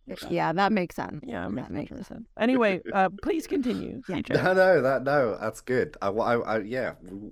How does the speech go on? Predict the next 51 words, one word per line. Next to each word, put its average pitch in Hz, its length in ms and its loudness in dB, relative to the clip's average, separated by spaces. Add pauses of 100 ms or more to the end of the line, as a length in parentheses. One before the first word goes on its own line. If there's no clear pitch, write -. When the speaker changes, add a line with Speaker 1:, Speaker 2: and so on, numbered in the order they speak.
Speaker 3:
we 98 100 -8
wanna 110 240 -4
hear 90 160 -6
these 78 220 -8
things 76 320 -8
from 82 160 -12
people 82 320 -8
as 80 140 -10
well. 101 180 2
It's, - 320 -4 (580)
yeah, 92 160 4
that 107 140 6
was 120 100 2
a 107 60 -2
very 95 220 4
sweet 87 260 -2
reaction 76 400 -4
from 73 180 -10
Bex. 67 320 -8 (100)
Speaker 1:
<laughs> - 40 -12
Speaker 3:
And 85 580 -2 (560)
I 151 60 2
think, 190 360 2 (340)
<sighs> - 720 -16
surprising. - 520 -14 (240)
I 127 80 0
think 180 180 4
it's 170 200 0
that 147 260 4 (1160)
I 113 60 0
felt 120 280 -2
like 110 240 -6
two 120 140 -4
years 101 260 -2
ago 90 160 2
I 87 80 4
came 87 300 -2
out 85 320 0
and 85 100 -10
I 82 60 -8
said, 80 380 -6 (120)
"I'm 82 160 -8
non-binary 80 560 -2
and 80 100 -4
like 80 120 -4
my 82 80 -6
pronouns 80 360 -6
to - 60 -20
be 85 80 -8
they, 80 220 -2
them." 78 300 -2